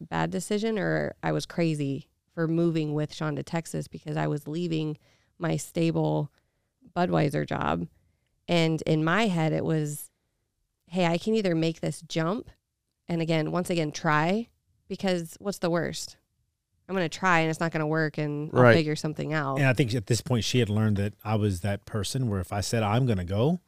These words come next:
Speaker 3: I'm
Speaker 1: Right.
Speaker 3: gonna go." And we thought, we, both of us thought, like, "Oh, Sean's gonna just up and go one day. He's gonna be gone." Both of us thought that. And then finally we said, "We're gonna work together. We're gonna work on this."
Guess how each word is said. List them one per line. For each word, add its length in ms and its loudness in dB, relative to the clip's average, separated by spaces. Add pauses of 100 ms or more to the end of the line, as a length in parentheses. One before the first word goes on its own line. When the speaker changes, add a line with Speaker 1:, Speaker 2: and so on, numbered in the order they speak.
(360)
Speaker 3:
I'm 140 0
Speaker 1:
Right. 80 4
Speaker 3:
gonna 200 2
go." 360 -4 (420)
And 420 2 (380)
we 140 2
thought, 320 6 (140)
we, 220 2 (260)
both 320 6
of 120 8
us 140 6
thought, 360 2
like, 240 -2
"Oh, 160 2
Sean's 300 2
gonna 140 0
just 320 -4 (260)
up 160 -4
and 120 6
go 140 10
one 220 4
day. 300 -6
He's 160 0
gonna 120 8
be 60 6
gone." 380 0 (420)
Both 160 8
of 100 4
us 80 6
thought 240 4
that. 220 -6 (480)
And 120 2
then 100 4
finally 500 4
we 160 2
said, 180 0
"We're 100 0
gonna 140 -2
work 240 0
together. 340 0
We're 100 2
gonna 100 0
work 180 0
on 140 2
this." 300 0